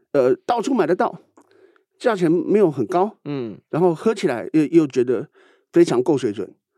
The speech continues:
Speaker 1: 那这样就很棒了。这样的话，它就等于说跟这，我们刚刚提到这些国外的、苏格兰的也好、日本的这些，这些大厂、这些名厂比起来，人家也没有输，哦，那这是很好的。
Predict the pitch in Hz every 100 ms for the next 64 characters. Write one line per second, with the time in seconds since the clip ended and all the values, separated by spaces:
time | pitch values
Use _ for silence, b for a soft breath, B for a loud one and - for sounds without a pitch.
0 | _ 185 254 - 226 143 131 101 87 69
1 | - _ _ _ _ _ - 190 160 151
2 | 131 139 139 123 98 _ 117 120 143 139
3 | 139 156 b b b _ 165 160 165 -
4 | 135 143 170 170 131 139 151 131 135 147
5 | - 123 151 170 127 110 - - 160 165
6 | 156 131 135 127 131 151 123 185 190 131
7 | 120 127 147 151 165 160 - - 135 -
8 | - - b b b b - 165 175 165
9 | 165 226 214 101 135 165 143 104 - 127
10 | 151 185 143 131 104 131 160 _ _ 147
11 | 165 170 156 135 113 131 -